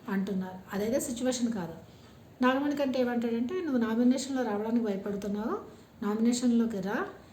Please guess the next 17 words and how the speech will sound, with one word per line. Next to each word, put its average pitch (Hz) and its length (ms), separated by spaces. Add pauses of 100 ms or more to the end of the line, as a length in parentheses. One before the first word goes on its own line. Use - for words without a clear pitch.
(240)
తర్వాత 240 360
నువ్వు 214 340
ఒకళ్ళ 285 200
కోసం 269 380
కాదు 233 260
నీ 233 300
ఆట 240 240
నువ్వు 220 260
ఆడు" 196 220
అని 220 200
చెప్పేసి 196 260
అంటాడు. 175 420
ఎందుకంటే 220 480
అప్పుడు 190 380 (380)
మెగా 214 220
చీఫ్ 247 260
అయినప్పుడు 214 460